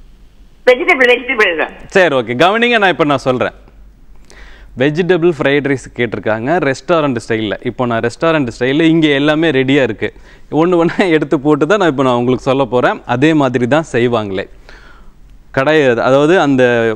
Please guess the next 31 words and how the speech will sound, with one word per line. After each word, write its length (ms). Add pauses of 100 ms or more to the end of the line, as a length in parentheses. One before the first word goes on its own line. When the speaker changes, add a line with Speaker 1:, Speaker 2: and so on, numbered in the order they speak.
Speaker 2:
வானொலி 380
இருக்குல்ல, 280
எண்ணெய் 200
சட்டி 240
இருக்குல்ல, 200
அது 160
ரெடியா 320
இருக்கும். 420
அதுல 260
கொஞ்சமா 460
எண்ணெய் 220
ஊத்துவாங்க. 540
எண்ணெய் 240
ஊத்திட்டு 360
கொஞ்சோண்டு 320
இஞ்சி 340
பூண்டு 320
ஃபர்ஸ்ட் 200 (100)
போடுவாங்க. 500
அதுக்கப்புறமா 600
வெங்காயம், 540 (300)
அதுக்கப்புறமா 520
பச்சை 440
மிளகாய் 280
நல்லா 220
நைஸா 400
கட் 200
பண்ணி 180
வச்சிருப்பாங்க, 500 (300)
அதுவும் 440
போடுவாங்க. 460